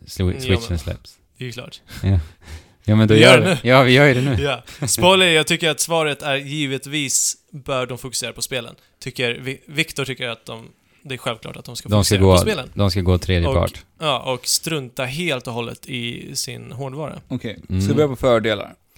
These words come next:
Speaker 2: Fördelar.
Speaker 3: Mm.
Speaker 1: Om de skulle
Speaker 2: Fördelar om de skulle ditcha
Speaker 1: Ja.
Speaker 3: Mm.
Speaker 2: hårdvara.
Speaker 1: Alltså, det är väl att förmodligen, jag kan tänka mig att... Eh,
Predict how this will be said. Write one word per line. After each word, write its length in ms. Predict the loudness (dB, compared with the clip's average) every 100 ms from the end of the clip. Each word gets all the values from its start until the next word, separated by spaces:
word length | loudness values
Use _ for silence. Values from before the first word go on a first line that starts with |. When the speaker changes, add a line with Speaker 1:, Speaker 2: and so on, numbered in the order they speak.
| _ _
Speaker 2:
Fördelar. 480 | -4 -2 -2 -6 -8 -14 _
Speaker 3:
Mm. 200 | -10 -10 -14 -20 -12
Speaker 1:
Om 180 | 0 2
de 100 | 2
skulle 180 | 4 4
Speaker 2:
Fördelar 240 | 6 4
om 160 | -2 -6
de 180 | -8 -8
skulle 220 | -10 -10
ditcha 440 | -10 -6 -6 -8 -14 _ _ _ _
Speaker 1:
Ja. 300 | -2 -2 -2 -8 _ -14
Speaker 3:
Mm. 220 | -12 -12 -16 _ _
Speaker 2:
hårdvara. 460 | -12 -8 -6 -8 -14 -20 _ _ _ -8
Speaker 1:
Alltså, 200 | -6 0
det 100 | 2
är 100 | 4
väl 160 | 6
att 320 | 4 4 -6 -14 -14
förmodligen, 560 | -2 2 4 4 4
jag 100 | 4
kan 100 | 4
tänka 500 | 2 0 0 0 -2
mig 180 | 2 4
att... 340 | 4 2 0 -4
Eh, 320 | -4 -2